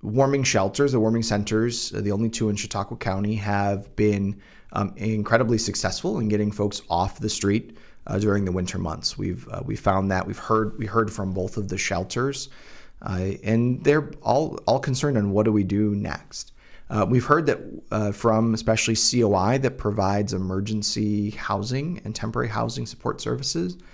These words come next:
that there is a need for landlords, uh, that are willing to get paid, uh, to house individuals, uh, that are necessary. There's been, uh, there was a lot of discussion on just, uh, coordination or care coordination,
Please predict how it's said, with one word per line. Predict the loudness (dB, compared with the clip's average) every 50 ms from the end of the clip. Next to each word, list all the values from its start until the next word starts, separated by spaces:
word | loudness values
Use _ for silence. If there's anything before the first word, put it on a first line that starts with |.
| -20 -20 -20 -12 -4
that | -4 0 2
there | 4 4 4
is | 4 2
a | 2 0
need | 2 2 2 2 2 2 2 2 0
for | 2 2 2 4
landlords, | 4 2 2 2 2 2 4 4 2 2 0 0 0 0 0 -2 -6 -6
uh, | -4 -2 -2
that | 0 0 0
are | 0
willing | 0 0 0 0 0 -2 -2
to | -4 -4 -4
get | -2 -2 -4 -4 -6 -12
paid, | -10 -4 0 2 2 4 2 2 0 -4 -12 -16 -18 -18 -20 -20 -20 -20 -20 -14 -8
uh, | -4 -2 -2 0 0 0 0 0 -2 -4
to | -6 -4 0 2 2 4 4 2 0
house | -2 0 4 6 6 6 4 2
individuals, | 2 2 2 2 2 0 0 0 -2 -2 -2 -4 -6 -8 -10 -10 -10 -10
uh, | -8 -6 -4 -2
that | -2 -2 -2
are | 0
necessary. | -2 -2 -2 -4 -6 -6 -4 -4 -4 -4 -6 -8 -10 -14 -18 -20 -20 -20 -20 -20 -20 -16 -4 2
There's | 2 2 4
been, | 4 4 4 4 4 2 0 -2 -6
uh, | -8 -6 -4 -4 -4
there | -2 0
was | 0 2 4
a |
lot | 4 4 4 4
of |
discussion | 2 0 0 0 0 0 2 0 0 0
on | 0 0 0
just, | -2 -2 -4 -8 -10 -12 -10 -8
uh, | -8 -8 -8 -10 -14 -18 -16 -16 -18 -12 -8
coordination | -4 0 2 2 2 2 0 0 0 -2 -2 -4 -4 -4 -4
or | -6
care | -8 -8 -4 0 0 0
coordination, | 0 -2 -4 -4 -4 -4 -4 -8 -10 -10 -10 -10 -10 -10 -14 -14